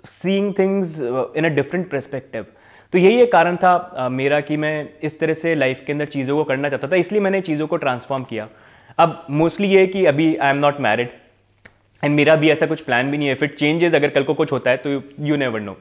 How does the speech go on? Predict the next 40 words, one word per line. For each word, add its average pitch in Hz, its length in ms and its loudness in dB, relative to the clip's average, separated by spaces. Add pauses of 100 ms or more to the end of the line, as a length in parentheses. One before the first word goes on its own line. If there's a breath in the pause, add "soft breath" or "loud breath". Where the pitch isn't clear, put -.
I'll 127 140 2
see। 104 180 -10 (380 loud breath)
लेकिन 151 160 0
शादी 147 240 2
को 170 100 0
लेके 160 240 0
भी 160 120 0
I 143 120 4
have 147 120 2
a 156 60 0
different 147 380 -4
perspective 143 640 -4
because 131 240 -2
I 135 120 2
feel 143 260 -4
कि 147 60 -8
शादी 127 240 -2
अगर 135 160 0
आपको 131 160 -4
करनी 131 280 -2
चाहिए, 135 400 -4
you 131 100 -6
should 135 180 -4
do 160 100 0
it 151 100 -4
because 147 240 0
when, 139 120 -2 (380)
when 170 160 0
you 220 100 6
are 139 140 4
ready 185 200 0
for 135 140 4
it 110 80 -4
and 160 160 0
when 220 120 0
you, 139 100 -2
when 156 220 0
you 127 140 -4
want 127 160 0
it। - 220 -12